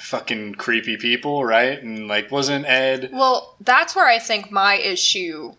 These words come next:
Speaker 2: is, is, like, I don't e-, I don't know if they're frauds or not, but I do know that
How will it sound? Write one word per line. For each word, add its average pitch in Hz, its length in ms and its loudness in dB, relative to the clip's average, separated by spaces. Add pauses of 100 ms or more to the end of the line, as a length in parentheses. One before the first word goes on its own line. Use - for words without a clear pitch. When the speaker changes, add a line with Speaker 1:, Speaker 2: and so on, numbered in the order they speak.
(140)
Speaker 2:
is, 180 460 0
is, 196 260 -2
like, 165 360 2
I 214 120 6
don't 226 180 0
e-, 208 200 -12 (200)
I - 160 2
don't 262 180 2
know 262 220 4
if 294 100 -6
they're 233 160 4
frauds 214 380 2
or 208 100 -2
not, 262 360 4 (760)
but 247 160 6
I 214 100 2
do 220 340 -4
know 196 380 4 (120)
that 175 340 2